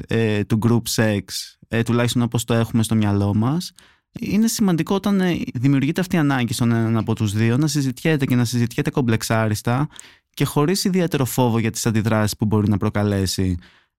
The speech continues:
Ε, αν δεν εκφράσεις αυτήν την ανάγκη σου,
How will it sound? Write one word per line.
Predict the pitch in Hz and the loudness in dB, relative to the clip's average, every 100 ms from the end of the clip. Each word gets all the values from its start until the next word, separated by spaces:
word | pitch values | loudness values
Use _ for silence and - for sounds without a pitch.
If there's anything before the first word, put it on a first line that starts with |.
| - | -2
Ε, | 120 113 110 | 0 0 -2
αν | - 143 | -2 0
δεν | 156 | 2
εκφράσεις | 175 - 160 170 165 | 0 0 -2 0 0
αυτήν | 151 - 143 | -2 0 0
την | 131 | 2
ανάγκη | 123 120 117 113 113 | 2 2 2 0 -2
σου, | - 120 147 | 0 0 0